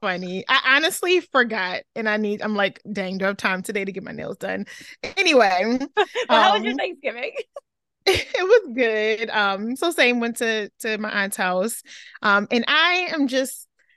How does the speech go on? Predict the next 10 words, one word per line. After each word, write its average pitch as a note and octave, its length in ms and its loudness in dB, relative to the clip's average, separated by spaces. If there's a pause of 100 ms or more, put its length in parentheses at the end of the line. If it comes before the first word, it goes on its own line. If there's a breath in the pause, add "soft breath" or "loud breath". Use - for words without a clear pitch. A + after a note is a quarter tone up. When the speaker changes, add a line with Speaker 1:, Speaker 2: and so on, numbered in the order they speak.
(200)
Speaker 1:
a C4+ 100 4
weirdo G3+ 640 2
and G3 140 -4
the G3 40 -2
kind G3 200 -4
of F#3+ 80 -8
person G3 440 -6
that, F3+ 260 -6
like, F3+ 360 -4
I, B3 140 2